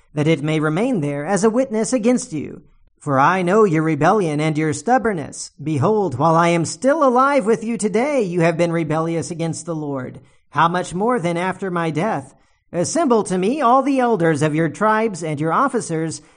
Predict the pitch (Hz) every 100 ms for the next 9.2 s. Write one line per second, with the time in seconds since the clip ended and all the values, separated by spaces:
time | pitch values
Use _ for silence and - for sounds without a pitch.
0 | _ 160 151 170 247 262 254 240 - 254
1 | 202 226 170 190 214 196 175 170 165 147
2 | 202 147 131 131 - _ 180 165 131 202
3 | 254 254 262 226 254 214 165 165 165 151
4 | 156 214 190 - 170 226 254 226 226 254
5 | 254 262 - 147 139 - _ _ _ -
6 | 165 190 202 180 220 185 139 147 147 180
7 | 240 240 214 190 165 139 240 208 208 -
8 | 160 226 226 202 202 - 233 254 254 -
9 | 143 139